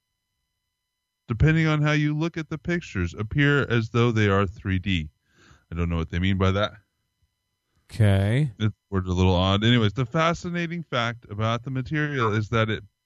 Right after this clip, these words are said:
Speaker 1: bends light in a certain manner that makes the objects that are either very close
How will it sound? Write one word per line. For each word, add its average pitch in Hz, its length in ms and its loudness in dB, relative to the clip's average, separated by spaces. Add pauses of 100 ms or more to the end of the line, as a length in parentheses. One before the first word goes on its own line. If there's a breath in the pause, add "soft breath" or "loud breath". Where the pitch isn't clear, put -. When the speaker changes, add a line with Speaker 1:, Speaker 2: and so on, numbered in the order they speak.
(160)
Speaker 1:
bends 139 500 0
light 110 500 -4 (180)
in 113 100 -6
a 101 80 -4
certain 156 440 -4
manner 110 520 0 (360)
that 101 100 -2
makes 117 360 0
the 107 100 -8
objects 104 580 -2
that 92 160 -4 (360)
are 95 300 0
either 101 360 2
very 110 360 0
close 147 520 -4